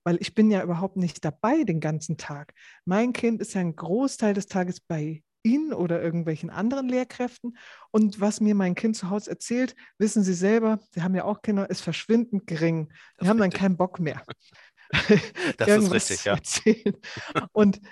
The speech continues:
Speaker 1: dabei würden Sie ja so gerne wissen, wie geht's dir da, wie ma-, wie läuft das alles? Und dann kriegt man so, ja, gut oder
Speaker 2: Ja.
Speaker 1: hat Spaß gemacht.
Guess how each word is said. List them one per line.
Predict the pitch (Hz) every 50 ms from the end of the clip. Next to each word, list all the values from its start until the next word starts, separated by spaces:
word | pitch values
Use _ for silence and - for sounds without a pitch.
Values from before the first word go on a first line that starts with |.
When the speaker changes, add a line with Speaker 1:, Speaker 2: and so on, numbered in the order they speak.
| - _ _ _
Speaker 1:
dabei | - 196 196 208 196 180
würden | 202 262 269 269
Sie | 202 214
ja | 214 214
so | 202 208 185
gerne | 185 - 226 240 262 262 254 220 190
wissen, | 226 262 - - 220 190
wie | 185 180 -
geht's | - - 240 269 277 - - -
dir | 233 226
da, | 214 - - 220 208 202 190
wie | 190 185
ma-, | 180 190 220 240 240 214 202
wie | 185 185 190 185 180 185 190 185 196 190 240 226
läuft | 233 233 240 285 - -
das | 233 208 -
alles? | - 196 202 214 202 -
Und | 202 190
dann | 190 190
kriegt | - - 214 - 214
man | 202 190
so, | 185 185 180 175 - _ _ _
ja, | - 190 190 190 185 - _ _
gut | - 170 170 - - - - _ _ _ _ _
oder | - 185 185 180
Speaker 2:
Ja. | - -
Speaker 1:
hat | 185 -
Spaß | - - - 170 170 170 - -
gemacht. | - 156 147 135 160 - -